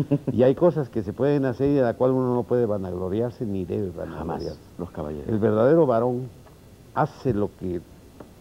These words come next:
Speaker 2: puede hacer, pero calla lo que puede haber hecho. De manera que esa es la regla fundamental de un varón, no ostentar.
Speaker 1: En la
Speaker 2: Simplemente
Speaker 1: política, transparencia,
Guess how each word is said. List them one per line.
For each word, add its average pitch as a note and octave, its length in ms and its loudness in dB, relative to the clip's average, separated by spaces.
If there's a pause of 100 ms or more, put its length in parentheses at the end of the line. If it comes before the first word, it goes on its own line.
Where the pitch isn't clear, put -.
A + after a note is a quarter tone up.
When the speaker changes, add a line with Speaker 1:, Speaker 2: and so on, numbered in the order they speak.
(160)
Speaker 2:
puede C#3+ 280 4
hacer, D3+ 300 -2 (960)
pero F#2+ 240 -4
calla G2+ 440 -2 (200)
lo F2+ 160 -4
que F2 120 -8
puede F#2+ 280 -4
haber F#2+ 280 -2
hecho. - 280 -16 (1000)
De G#2+ 60 -6
manera C#3+ 220 4
que A#2 280 2
esa D#3 220 2
es D3 320 2
la G#2 220 2
regla B2+ 380 0
fundamental F#2+ 760 -2 (640)
de F#2+ 80 -4
un F#2+ 140 -2
varón, E2 220 -4 (520)
no B2 320 4
ostentar. G2 560 -6 (1300)
Speaker 1:
En A2+ 100 -4
la A2 60 2
Speaker 2:
Simplemente A#2 80 2
Speaker 1:
política, B2+ 460 2
transparencia, B2 840 -6